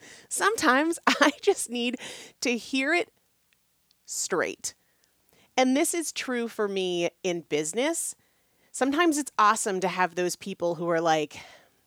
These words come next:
"You're doing a great job. Give yourself grace." And sometimes it's really helpful to hear,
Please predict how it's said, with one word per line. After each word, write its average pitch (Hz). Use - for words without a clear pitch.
"You're 240
doing 269
a 285
great 240
job. 202
Give 262
yourself 254
grace." 196
And 370
sometimes 370
it's 311
really 247
helpful 294
to 262
hear, 240